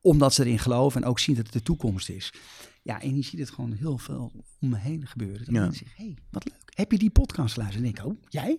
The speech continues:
Speaker 1: Oh, wat leuk."
Speaker 2: Ja.
Speaker 1: Dus het, het, ja, het buurman-buurvrouw effect, eh, ja, is ook zeer aanwezig. Dus ik, ja, ik denk echt dat, nou, tweeduizend zeventien was een beetje de, de embryo-status, hoewel het kindje nu echt wel geboren is.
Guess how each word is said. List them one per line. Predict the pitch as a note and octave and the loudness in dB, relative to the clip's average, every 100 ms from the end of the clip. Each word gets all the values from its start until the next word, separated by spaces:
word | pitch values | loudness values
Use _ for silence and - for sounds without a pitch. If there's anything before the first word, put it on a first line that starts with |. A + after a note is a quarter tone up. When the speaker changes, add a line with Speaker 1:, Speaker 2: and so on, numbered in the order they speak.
| - | 2
Speaker 1:
Oh, | F4 E4 | 2 2
wat | - | -2
leuk." | C#3+ E4 - - | -2 -2 -4 -4
Speaker 2:
Ja. | D3 G#2 - - | -2 -2 -4 0
Speaker 1:
Dus | E3 E3 | 2 2
het, | E3 - | -2 -4
het, | - - | -2 6
ja, | C#3+ | 6
het | C3 | 8
buurman-buurvrouw | C#3 F#3+ D#3+ D#3 C#3 F3+ G3 F#3 F3 E3 | 10 10 10 6 6 2 2 2 2 2
effect, | - E3 D#3+ - | 2 0 0 -6
eh, | - D3+ D3 C#3+ C#3 C3+ C3+ C#3 | -4 0 2 2 2 2 2 2
ja, | C3 | 2
is | - D3+ | 2 0
ook | D#3 C3 | 0 0
zeer | B2+ A2 | 2 2
aanwezig. | G#2+ G#2 G2 | -2 -4 -4
Dus | - C#3+ | -6 -6
ik, | D#3+ - - - | -8 -14 -20 -6
ja, | F3 D#3 | -2 0
ik | F#3+ | -2
denk | G#3+ G#3+ | -2 -4
echt | - G#3+ - | 0 -2 0
dat, | G3+ F#3 - - _ | 0 0 0 -10 _
nou, | - A2 | -4 -2
tweeduizend | - G3 F3+ D#3 C3+ C#3 | 0 4 6 8 8 6
zeventien | F#3+ G3 F#3 - C#3+ | 8 8 6 4 0
was | C3 C3 | 2 2
een | C#3 | 4
beetje | C#3+ C#3 C#3 | 6 6 6
de, | B2+ A#2+ | 6 6
de | A#2+ | 2
embryo-status, | A#2+ G3+ G#3 G3 F#3 E3+ - F#3 F3+ F3 G#3 - | 4 6 8 10 10 8 8 8 8 8 4 2
hoewel | D3+ D#3 D3 | 2 4 4
het | - | 4
kindje | G#3 F3+ C#3+ | 0 0 2
nu | C#3+ | 2
echt | G3 F3+ | 4 6
wel | D3+ B2 | 8 6
geboren | B2+ C3+ F#3 F#3 A#3 | 6 6 6 6 2
is. | D4+ - | -2 -4